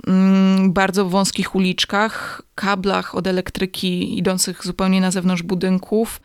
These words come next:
i próbach sadzenia jakiejkolwiek zieleni, gdzie tylko się da. Ten brak planowania i zabudowania wyglądają w ten sposób dlatego, że wtedy pod koniec lat czterdziestych, na początku lat pięćdziesiątych każda rodzina uchodźcza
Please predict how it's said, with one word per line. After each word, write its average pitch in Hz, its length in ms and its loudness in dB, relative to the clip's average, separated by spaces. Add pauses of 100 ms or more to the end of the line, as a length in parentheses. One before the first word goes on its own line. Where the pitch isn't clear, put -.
(340)
i 190 100 -2
próbach 202 600 0
sadzenia 190 440 0
jakiejkolwiek 185 680 -2
zieleni, 180 480 0
gdzie 175 200 -2
tylko 180 280 -6
się 185 160 -2
da. - 260 -6 (880)
Ten 202 200 2
brak 240 260 0
planowania 220 580 2
i 190 60 0
zabudowania 196 840 0
wyglądają 196 520 0
w - 40 -10
ten 208 140 0
sposób 214 340 -4
dlatego, 208 520 -2
że 233 380 0 (400)
wtedy 226 720 0
pod 214 160 -4
koniec 214 340 2
lat 202 140 -4
czterdziestych, 190 600 -2
na 185 100 2
początku 185 440 -2
lat 180 200 0
pięćdziesiątych 180 800 -2
każda 208 360 -2
rodzina 196 380 0
uchodźcza 208 640 -2